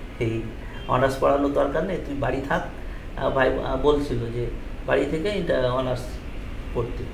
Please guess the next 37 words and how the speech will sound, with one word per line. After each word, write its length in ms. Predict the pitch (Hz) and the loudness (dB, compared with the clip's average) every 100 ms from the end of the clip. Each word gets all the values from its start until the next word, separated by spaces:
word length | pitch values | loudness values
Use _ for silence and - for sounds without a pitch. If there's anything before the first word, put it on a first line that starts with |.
| - - - - - - - - - | -10 -10 -8 -8 -8 -8 -8 -8 -2
তা 80 | 151 | 4
আমি 420 | 151 151 170 175 | 6 6 4 4
আসলে 420 | 156 - 160 170 135 - - - | 4 2 2 2 2 -4 -6 2
অনার্স 260 | 165 185 - | 6 6 6
পড়বোই, 340 | 170 160 139 123 | 6 8 8 8
আমার 240 | 123 127 | 6 4
একটা 160 | 123 - | 0 -2
স্বপ্ন, 380 | 123 117 - - | -2 -2 -4 -6
স্যার। 240 | 110 - - - - - - - | -8 -8 -10 -10 -10 -8 -8 -6
আমি 120 | - 139 | -4 2
তো 100 | 147 | 4
সেই 220 | 151 147 | 4 2
চুরি 160 | 160 165 | 4 6
করে 280 | 160 156 156 | 8 8 8
চলে 220 | 156 151 | 8 6
আসি, 320 | 143 170 165 - | 4 2 -2 -2
এসে 200 | 135 127 | -2 -2
বিএল 300 | 143 143 143 | 0 2 2
কলেজে। 400 | 139 139 139 143 147 143 | 4 4 4 2 2 2
খুলনায় 280 | 175 165 170 | 4 6 6
আমার 160 | 165 151 | 6 4
ভাইয়া 240 | 139 156 | 4 4
ছিল, 220 | 151 139 | 2 2
ভাইয়ের 200 | 131 143 | 4 4
কাছে 160 | 151 151 | 2 0
থাকতাম। 380 | 127 123 - - - - - - - - - - - - - - | 0 -2 -2 -4 -4 -4 -6 -8 -8 -8 -6 -6 -6 -6 -4 0
সেখান 320 | 156 165 170 | 4 4 4
থেকে 200 | 180 185 | 4 6
আমি 320 | 175 180 170 - - - - | 6 6 4 0 -4 -8 -4
লাস্ট 460 | 135 139 139 - 156 | 4 6 6 4 2
অনার্সের 540 | 147 165 165 185 185 160 123 | 4 4 4 4 6 4 2
ফর্ম 240 | 135 165 180 | 4 6 8
যেদিন 240 | 180 196 | 6 6
শেষ, 300 | - 170 170 160 - - - | 6 8 8 6 2 -4 6
শেষ 220 | 190 175 | 6 8
ডেট, 220 | 127 - | 4 2
স্যার, 120 | - | -2